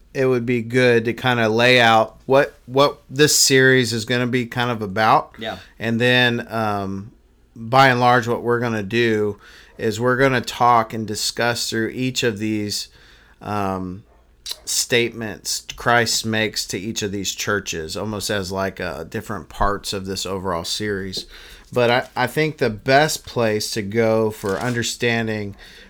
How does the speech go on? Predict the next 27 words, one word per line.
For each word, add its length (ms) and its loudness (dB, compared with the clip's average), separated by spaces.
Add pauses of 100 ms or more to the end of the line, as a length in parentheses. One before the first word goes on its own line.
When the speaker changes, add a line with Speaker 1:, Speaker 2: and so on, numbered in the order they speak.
(100)
Speaker 1:
where 320 4
Christ 420 2
is 140 -4
trying 380 -2
to 140 -8
take 460 4
the 140 0
church 760 0
and 420 0
where 240 6
what 360 4
we're 220 8
in 140 2
great 280 6
expectation 880 0
for 380 0
is 280 -4
in 200 -2
Revelation 680 2
twenty-one, 640 -2 (500)
verses 420 0
one 560 -2
through 220 -2
eight. 300 2
It 60 -2
says 300 2
this, 340 4